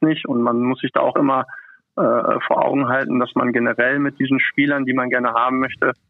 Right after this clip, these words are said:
äh, immer mal wieder in Kontakt tritt und, äh, denen erzählt, wie die Ausgangslage gerade ist und was man, was man mit ihnen vorhat.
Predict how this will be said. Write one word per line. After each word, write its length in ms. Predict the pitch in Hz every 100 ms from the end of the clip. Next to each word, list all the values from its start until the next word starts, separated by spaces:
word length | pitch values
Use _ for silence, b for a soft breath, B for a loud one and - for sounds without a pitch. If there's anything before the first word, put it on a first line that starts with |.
| _ _ _ -
äh, 160 | 123 139
immer 180 | 139
mal 160 | 135 131
wieder 180 | 135 127
in 120 | 123
Kontakt 420 | - 120 151 160 _
tritt 220 | 175 175 - _ B B B _ _
und, 440 | 135 120 123 123 117
äh, 220 | - 131 127
denen 240 | 131 127
erzählt, 540 | 131 - 147 160 175
wie 100 | 139
die 100 | 131
Ausgangslage 920 | - 139 156 - 156 - 147 151 156
gerade 320 | 147 147 151 151
ist 280 | 165 170
und 140 | 135 120
was 140 | 131 -
man, 320 | 131 120 120 -
was 120 | 123
man 80 | 127
mit 160 | 123 -
ihnen 220 | 131 123 -
vorhat. 400 | 127 147 170